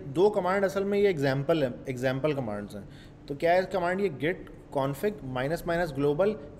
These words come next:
user dot email और उसके बाद double कोटेशन में ना आपकी email।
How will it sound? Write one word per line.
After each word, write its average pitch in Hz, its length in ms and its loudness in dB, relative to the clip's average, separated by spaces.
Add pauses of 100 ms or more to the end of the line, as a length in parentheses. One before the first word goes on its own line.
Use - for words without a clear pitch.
(140)
user 160 380 2
dot 185 260 2
email 190 360 -2 (360)
और 151 80 0
उसके 180 180 -2
बाद 180 220 0
double 160 240 6
कोटेशन 185 420 2
में 202 100 0
ना 240 80 0 (200)
आपकी 185 400 0
email। 113 320 -4